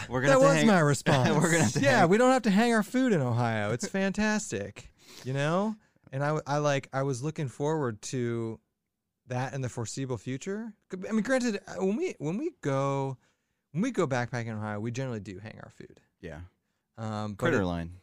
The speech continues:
Speaker 2: w-, yeah, but it's, like, for, like, raccoons <laughs> and squirrels.
Speaker 1: <laughs> Yeah.
Speaker 2: Um, but they're here, folks.
Speaker 1: Yep.
Speaker 2: Um, they're here. All right, I'm going to, uh, I'm gonna open up the line on the, um,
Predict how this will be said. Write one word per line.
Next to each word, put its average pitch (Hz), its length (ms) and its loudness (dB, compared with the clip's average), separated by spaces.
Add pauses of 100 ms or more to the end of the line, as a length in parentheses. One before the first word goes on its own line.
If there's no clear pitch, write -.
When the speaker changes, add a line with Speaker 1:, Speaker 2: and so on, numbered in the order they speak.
Speaker 2:
w-, - 160 -18
yeah, 147 180 -6
but 127 120 -6
it's, 135 160 -10
like, 139 220 -8
for, 120 240 -12
like, 110 220 -12
raccoons 110 640 -10 (680)
<laughs> - 800 -16
and 113 100 -4
squirrels. 113 500 -8 (100)
Speaker 1:
<laughs> - 100 -20
Yeah. 131 160 -4
Speaker 2:
Um, 113 500 -8 (1800)
but 131 120 -8
they're 139 120 -2
here, 151 160 2
folks. - 600 -2
Speaker 1:
Yep. 92 180 -4 (340)
Speaker 2:
Um, 107 280 -8
they're 120 140 -4
here. 120 300 -6 (680)
All 139 80 0
right, 123 140 0
I'm 151 180 -2
going 160 280 2
to, 131 280 -2
uh, 113 340 0 (280)
I'm 143 80 -8
gonna 143 160 -6
open 127 260 -4
up 123 140 -8
the 120 80 -10
line 117 360 -6
on 110 120 -6
the, 107 200 -2
um, 104 420 -4